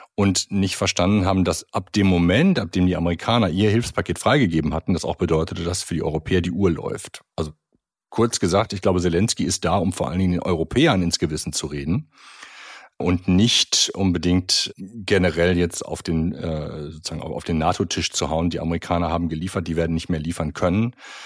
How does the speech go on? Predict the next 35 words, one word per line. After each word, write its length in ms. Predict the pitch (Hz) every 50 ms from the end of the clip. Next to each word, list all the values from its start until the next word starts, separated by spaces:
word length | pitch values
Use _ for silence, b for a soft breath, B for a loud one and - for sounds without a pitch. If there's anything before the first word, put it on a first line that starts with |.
| B B B B B B
Es 180 | - - -
sind 140 | - 98 90
die 80 | - 80
Europäer, 540 | 76 82 80 87 - - 98 98 101 98
die 120 | 92 92 87
am 260 | 82 82 78 78 - -
spätestens, 640 | - - - - 117 139 139 117 - - 92 87 -
denke 240 | - 92 92 - -
ich, 160 | - 92 -
am 140 | 85 78 73
Ende 220 | 80 101 95 87
des 180 | 82 87 - -
Jahres, 640 | 92 92 107 107 90 85 90 - - - - - -
ähm, 320 | 95 92 87 87 87 85
gefordert 480 | - - 87 - - 98 98 98 95 87
sein 320 | 87 92 87 90 92 90
werden, 440 | 85 90 90 90 90 95 92 92 92 B B B B B B B B
große 280 | - 82 90 82 - 87
Hilfspakete 720 | 80 92 92 - - - 87 82 - - 92 90 - 76
im 160 | 80 87 80
Grunde 300 | 85 85 85 87 87 85
genommen 240 | 82 82 80 82 78
wieder 160 | 87 85 80
bereitzustellen 840 | 76 82 - - 78 80 90 - - 98 - - 98 90 87 90 90
und 120 | 78 78 80
dass 100 | 80 -
er 60 | 85
damit 240 | 85 82 82 82 78
Olaf 240 | 87 82 76 73
Scholz 260 | - 95 95 110 113 -
spricht, 300 | - - 95 87 - -
der, 240 | 87 85 82 85 B B B B B B B B B B
der 240 | - 82 92 90 90
gerade 360 | 90 82 85 87 90 95 90 82 87 - -
versucht, 520 | 78 - - 98 90 90 98 92 - -